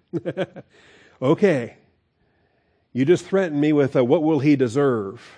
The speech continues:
But then we have the reference to grace,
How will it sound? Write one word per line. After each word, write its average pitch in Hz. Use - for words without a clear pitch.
But 127
then 147
we 127
have 135
the 123
reference 127
to 127
grace, 110